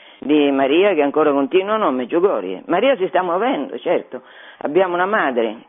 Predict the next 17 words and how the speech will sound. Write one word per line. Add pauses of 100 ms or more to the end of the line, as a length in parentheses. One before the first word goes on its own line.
(140)
che
è
premurosa. (380)
Allora,
io,
eh,
saluto
tutti
voi, (360)
buona
Pasqua,
buona
vittoria
sulla
morte,
che
qua